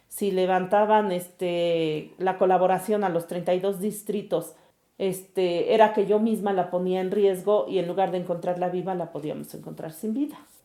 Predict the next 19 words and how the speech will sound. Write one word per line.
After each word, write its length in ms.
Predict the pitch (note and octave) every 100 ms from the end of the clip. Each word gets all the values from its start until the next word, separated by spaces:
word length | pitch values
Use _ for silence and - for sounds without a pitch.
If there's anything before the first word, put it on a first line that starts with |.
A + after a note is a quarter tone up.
| _ _
O 60 | -
sea, 140 | F3+
hasta 200 | F3+ F3+
ahorita, 520 | E3+ F#3 - F#3 F3+ - _ _ _ _ _ _ -
eh, 600 | G3 F#3+ F#3 F3+ F3+ F3+
la 220 | F3+ F#3+
colaboración 880 | G3+ G3 F#3 G3 G3 G3 A#3 A3+ A3
tendrá 400 | A3 G3+ G3 G#3
como 240 | G#3 F#3+ F#3+
medio 340 | G3 F#3+ F#3+
año 460 | F#3+ G3+ A3+ C#4 - _ _
que 160 | - F3
la 80 | F3+
acaba 320 | F3+ F3+ F3
de 80 | E3+
hacer 260 | E3 F3
el 140 | E3 E3
M 240 | E3 D#3+
P 320 | D#3+ F#3+ F#3+